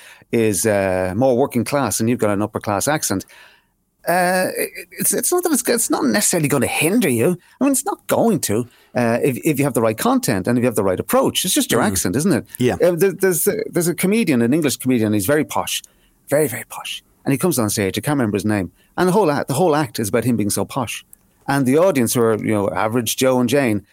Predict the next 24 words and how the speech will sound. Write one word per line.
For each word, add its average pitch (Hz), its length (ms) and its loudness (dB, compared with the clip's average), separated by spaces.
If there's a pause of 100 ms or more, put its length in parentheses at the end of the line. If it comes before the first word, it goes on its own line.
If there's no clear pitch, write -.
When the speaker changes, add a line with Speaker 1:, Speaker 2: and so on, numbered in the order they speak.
(120)
Speaker 1:
love 139 260 2
him, 78 200 -6
absolutely 127 360 0
think 123 160 0
he's 107 100 -2
hilarious 113 540 0
because 226 260 0
he 220 100 0
just, - 340 -2
he 190 140 -4
just 180 160 -2
has 151 160 0
a 135 40 2
laugh 143 260 2
about 107 160 0
the 107 60 -2
fact 101 220 -2
that 101 80 0
his 98 140 -2
accent 113 280 -2
is 98 100 -2
so 95 120 -4
bloody 92 240 -4
posh. 139 320 -2